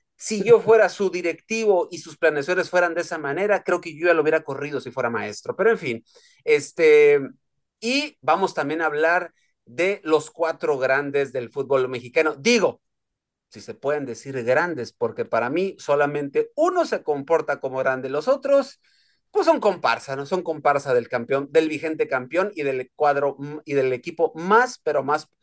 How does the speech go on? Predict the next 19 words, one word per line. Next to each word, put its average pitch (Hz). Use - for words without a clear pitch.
más 170
segui-, 151
que 147
más 180
seguidores, 165
que 120
más 147
po-, -
que 143
es 160
más 151
popular, 139
aunque 143
les 123
duela, 180
aunque 127
les, 120
<laughs> 165
eh, 131